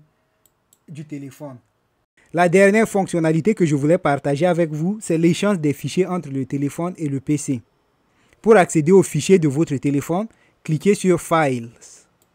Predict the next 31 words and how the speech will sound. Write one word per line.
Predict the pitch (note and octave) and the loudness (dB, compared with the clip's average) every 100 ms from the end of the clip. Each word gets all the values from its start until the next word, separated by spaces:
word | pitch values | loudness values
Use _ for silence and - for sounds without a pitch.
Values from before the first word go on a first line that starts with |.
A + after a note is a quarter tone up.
| _ _ _ _ _ _ _ _ _ _ _ _ | _ _ _ _ _ _ _ _ _ _ _ _
Ici, | F3+ E3+ | -2 4
vous | B3 G3+ F3 | 4 4 2
allez | D#3 | 4
avoir | F3 E3 F3 F3+ | 4 4 2 0
tous | G3+ | -2
les | F#3 D3+ | 0 -2
fichiers | C#3+ D3+ F3+ | -4 -2 -2
qui | E3+ | -2
sont | F3 | -6
sur | E3 D#3+ | -4 -4
votre | C3+ C#3+ B2 | -4 -4 -6
téléphone. | B2+ B2 A#2 C3+ A2+ - _ _ _ _ _ _ | -6 -8 -6 -8 -10 -14 _ _ _ _ _ _
Si | - G#3 | -6 -2
on | A3+ | 0
clique | - A#3+ | 0 0
par | - D#3 | 0 0
exemple | D#3 D3 D3 D#3 | 0 0 -2 -2
sur | C#3 F3 E3+ E3 _ _ | 0 0 0 -2 _ _
D | C3 F3 | -2 -2
C | F#3+ | 0
M | F#3+ F3+ | 0 0
I, | F3 G#3+ B3+ | -2 -2 -4
on | D#3+ | -6
va | D3 D#3+ | -2 0
voir | D3 F3 F#3+ - _ _ _ _ _ _ | 0 0 0 -6 _ _ _ _ _ _
toutes | A#3 B3 - G3+ | 2 4 2 0
nos | F#3 F#3 | 4 4
images | D3 D#3 F#3 D#3 | 2 0 0 -2
ici | C3+ - | -6 -8
dans | D#3+ C#3 | -6 -6
Caméra. | C3+ C#3 C#3+ C3+ C3+ | -6 -8 -8 -8 -8